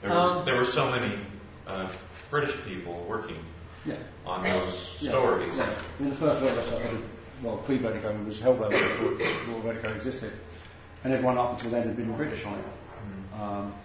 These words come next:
Speaker 2: and that always seemed like that's how it should be.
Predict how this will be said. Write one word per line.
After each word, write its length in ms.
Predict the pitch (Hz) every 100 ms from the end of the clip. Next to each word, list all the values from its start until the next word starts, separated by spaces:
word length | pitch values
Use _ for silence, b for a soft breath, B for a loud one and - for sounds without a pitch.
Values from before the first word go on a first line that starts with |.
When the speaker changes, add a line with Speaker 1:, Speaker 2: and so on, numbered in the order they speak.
| - -
Speaker 2:
and 80 | 117
that 160 | 120
always 180 | 110 113
seemed 200 | 117 110
like 140 | 110 113
that's 340 | 110 - - - -
how 140 | 120
it 100 | 107
should 220 | - 143 -
be. 140 | 98